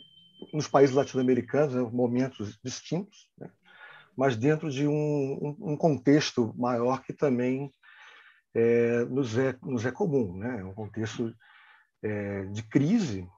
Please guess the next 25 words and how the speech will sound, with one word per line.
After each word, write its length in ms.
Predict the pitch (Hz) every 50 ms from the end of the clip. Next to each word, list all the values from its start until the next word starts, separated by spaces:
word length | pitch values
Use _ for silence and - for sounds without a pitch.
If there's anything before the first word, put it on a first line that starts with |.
| _ _
né, 340 | - 110 117 120 120 113 101
de, 400 | 95 92 98 101 104 107 104 98
de 100 | 92 113
ataques, 680 | 117 - - - 156 190 190 190 - 98 90 - -
na 140 | 104 107 110
verdade, 880 | 110 120 110 110 101 110 117 120 120 120 123 127 123 113 104 95 92 92 -
a, 360 | 101 101 101 101 95 92 92 - - - - - _ - - - - _ _ _ _ -
a 60 | 107
algumas 340 | 113 113 113 120 135 135 -
conquistas 560 | - 135 123 127 - 135 123 - - 123 110
democráticas 880 | 120 127 127 117 - - 107 113 117 120 - - - 113 104 101 - - _ _ _ _ _ - - - - - - _ _ _ _ _ - - _ _ - -
que 120 | - 113 110
pareciam 760 | 113 - 139 139 131 110 - - - 147 160 214 196 135 104
que 440 | - - - 98 98 98 98 98 92
estavam 840 | 90 - - 107 104 110 113 107 104 95 92 92 90 87 87 85 92 90
já, 200 | 87 92 98 98
a, 800 | 110 107 95 90 87 87 87 92 90 98 92 90 87 87 85 87 87
asseguradas, 800 | 92 - - 131 131 160 156 120 123 131 156 185 180 185 185 - - _ _ _ _ - - - - - - - - - _ _ _ _ _
é, 280 | 110 110 110 107 113 -
de 180 | - 123 127
continuidade 920 | - - 202 202 - 214 220 208 156 123 143 165 214 240 214 156 123 120
de, 320 | 104 107 110 113 110 104 101
de 140 | 98 120
ataques, 640 | 123 110 - - 127 139 139 - - 117 107 - - -
é, 240 | - 113 110 110